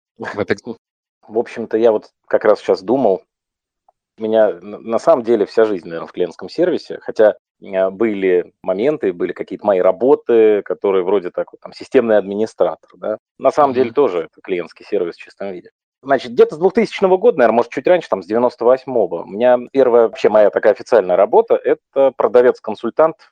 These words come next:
Speaker 2: в сети магазинов «Электроник». Вот, было очень интересно, ещё в студенческие годы. Доработался там до зав. отдела или зав. секции это называлось,
Speaker 1: Мгм.
Speaker 2: не помню щас уже точно. Вот, потом, э, значит, э, у нас там с коллегами,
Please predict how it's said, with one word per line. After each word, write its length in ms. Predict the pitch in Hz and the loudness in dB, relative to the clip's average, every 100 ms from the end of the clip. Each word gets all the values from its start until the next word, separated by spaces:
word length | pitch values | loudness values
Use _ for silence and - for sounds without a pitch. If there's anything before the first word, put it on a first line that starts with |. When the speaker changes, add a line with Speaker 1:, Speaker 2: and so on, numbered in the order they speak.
| _ | _
Speaker 2:
в 180 | 101 101 | -4 -4
сети 260 | - 107 123 | -4 -10 -4
магазинов 580 | 107 104 95 107 101 - | 0 0 0 -6 -6 -6
«Электроник». 500 | 104 - 104 85 82 _ 107 | -8 -2 -2 -2 _ _ -10
Вот, 220 | 90 85 | -8 -4
было 160 | 95 | -4
очень 200 | 90 - | -4 -8
интересно, 300 | 101 214 226 110 | 0 2 2 -4
ещё 120 | - | -8
в 40 | |
студенческие 560 | - 110 101 - - 90 | -8 -4 -4 -6 -14 -2
годы. 360 | 139 170 131 _ _ | 0 2 0 _ _
Доработался 500 | - 107 113 107 95 | 2 4 4 0 -2
там 160 | 101 92 | -4 -2
до 120 | 90 | 0
зав. 180 | 90 - - _ _ - - - | 0 -2 -12 _ _ -20 -20 -16
отдела 360 | 90 92 147 | -12 -4 -2
или 80 | 92 | -2
зав. 180 | 85 90 | -4 -6
секции 420 | - 135 - 101 | -6 -10 -10 -12
это 80 | 92 - | -12 -16
называлось, 440 | 90 90 87 107 | -18 -12 -10 -10
Speaker 1:
Мгм. 100 | 110 | -14
Speaker 2:
не 60 | 113 | -12
помню 220 | 151 151 | -12 -12
щас 200 | 113 - | -14 -12
уже 140 | 95 | -12
точно. 420 | - 98 - - _ _ _ | -8 -10 -10 -20 _ _ _
Вот, 440 | 104 139 120 - - | 2 4 4 2 2
потом, 580 | 120 - 170 175 156 135 | 0 4 4 4 4 4
э, 500 | 127 123 120 120 107 | 6 6 6 6 4
значит, 580 | 107 110 - - 107 - - | 2 0 0 -2 -2 -2 -4
э, 80 | 107 | 2
у 760 | 104 104 101 95 - - - | 2 4 2 0 -4 -14 -6
нас 220 | 95 90 | -4 -4
там 200 | - 87 | -6 -10
с 100 | 82 | -10
коллегами, 680 | - 98 95 90 87 87 87 | -2 2 2 0 -8 -10 -12